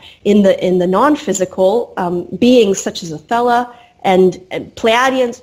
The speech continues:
you know, our intergalactic friends, our guides, that can show us what it looks like and feels like to step into this total, awesome, creative being that we are, and to just, to just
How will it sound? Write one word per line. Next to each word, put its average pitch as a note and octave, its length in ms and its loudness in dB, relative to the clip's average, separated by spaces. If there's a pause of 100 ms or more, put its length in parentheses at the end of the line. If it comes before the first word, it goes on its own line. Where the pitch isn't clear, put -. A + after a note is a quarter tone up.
you - 60 -12
know, - 180 -14
our G#3+ 180 -6
intergalactic A#3 760 -4
friends, C#4+ 480 -4
our E3 140 -2
guides, A#3+ 600 -4 (680)
that - 160 0
can C#4 180 0
show C#4 380 0
us F3+ 560 -6 (260)
what G3+ 320 0
it G#3 140 -4
looks G#3+ 480 -8
like D#3 260 -12
and E3+ 180 -8
feels G#3 600 -2
like - 400 -18
to G#3 140 -10
step G3+ 300 -6
into G3+ 300 -2
this - 400 -4 (360)
total, A#3 760 0
awesome, F#3 460 -2
creative F#3 720 -2 (420)
being G#3 380 2
that E3+ 160 -2
we F3+ 100 -2
are, F3+ 440 0
and F3+ 180 0
to G3 100 -6
just, - 380 -8 (220)
to F#3+ 120 -6
just F3+ 320 -6